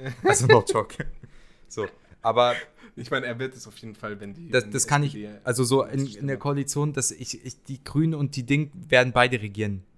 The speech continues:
Speaker 2: die S P D und die Grünen.
Speaker 1: Auf jeden Fall.
Speaker 2: Also,
Speaker 1: Ja.
Speaker 2: und ich kann's, ich, mich würd's hart wundern, wenn's
Speaker 1: Und,
Speaker 2: nicht so
Speaker 1: und
Speaker 2: wär.
Speaker 1: wenn's nicht,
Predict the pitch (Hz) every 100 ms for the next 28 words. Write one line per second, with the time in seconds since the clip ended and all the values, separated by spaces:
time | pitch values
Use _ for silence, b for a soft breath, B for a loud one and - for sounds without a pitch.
0 | - 104 - 95 101 98 98 101 92 -
1 | _ _ _ _ _ _ _ 117 - 107
2 | 104 107 101 - 117 131 143 143 - 135
3 | 151 - - 120 - 156 139 - 143 -
4 | - 151 131 131 123 110 127 117 - 98
5 | 90 123 139 160 156 139